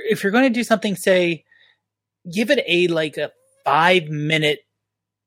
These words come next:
i-, if you wanna make it more of a traditional match and not just craziness, because I'm sure they can write craziness for two weeks, and then they run out of good ideas.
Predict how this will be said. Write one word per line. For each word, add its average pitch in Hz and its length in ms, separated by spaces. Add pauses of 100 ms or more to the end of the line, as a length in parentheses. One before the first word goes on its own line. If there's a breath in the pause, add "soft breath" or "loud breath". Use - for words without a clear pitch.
(320)
i-, 208 40
if 180 340
you 190 120
wanna 220 300
make 190 260
it 185 140
more 165 220
of 151 100
a 151 60
traditional 139 920 (140)
match 131 520
and 139 100
not 135 240
just - 420 (300)
craziness, 156 840 (380 soft breath)
because 170 400 (380)
I'm 202 200
sure 269 240
they 214 140
can 196 160
write 175 220
craziness 165 720
for 151 640 (840)
two 220 200
weeks, - 460 (1120)
and 165 240
then 165 280
they 156 200
run 156 240
out 156 180
of 143 100
good 143 160
ideas. 117 580